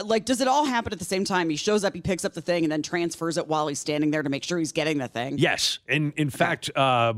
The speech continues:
Speaker 2: part of the money that we, uh, that we transferred yesterday was via Venmo.
Speaker 1: Yeah.
Speaker 2: So I brought up my little Q R code, and he
Speaker 1: Yep.
Speaker 2: scanned it with his phone, and, yeah, we did the transfer. I got the transfer, got the notification it was in, and here you go. Here's your item.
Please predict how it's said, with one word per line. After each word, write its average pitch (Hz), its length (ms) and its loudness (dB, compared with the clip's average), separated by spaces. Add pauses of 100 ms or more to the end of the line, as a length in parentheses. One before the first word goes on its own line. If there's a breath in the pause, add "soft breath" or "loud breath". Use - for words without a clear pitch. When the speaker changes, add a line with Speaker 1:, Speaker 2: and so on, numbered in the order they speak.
Speaker 2:
part 196 320 0
of 139 120 0
the 131 100 2
money 127 240 0
that 127 100 -2
we, 120 340 -4
uh, 120 160 0
that 123 160 -2
we 117 300 -4 (280)
transferred 147 440 -2
yesterday 120 340 0
was 104 180 -4
via 107 260 0
Venmo. 123 460 -4 (460 loud breath)
Speaker 1:
Yeah. 170 220 -4
Speaker 2:
So 135 420 0
I 143 180 0
brought 143 280 0
up 139 140 -4
my 135 140 0
little 123 440 0 (340)
Q 170 280 2
R 151 160 0
code, 107 400 -2
and 117 160 -4
he 135 80 0
Speaker 1:
Yep. 135 80 0
Speaker 2:
scanned 151 280 0
it 139 80 -4
with 123 120 -4
his 139 160 0
phone, 120 420 0
and, 90 640 -4
yeah, 113 80 0
we 110 140 -4
did 139 140 -2
the 135 60 -4
transfer. 147 560 -2 (100)
I 104 200 2
got 135 180 0
the - 60 -10
transfer, 151 400 -2
got 123 200 0
the - 60 -8
notification 131 640 -2
it 123 60 -6
was 107 180 -2
in, 175 220 2
and 82 400 -6
here 170 180 -2
you 220 180 -2
go. 180 260 -2
Here's 117 260 0
your 135 160 0
item. 76 220 -6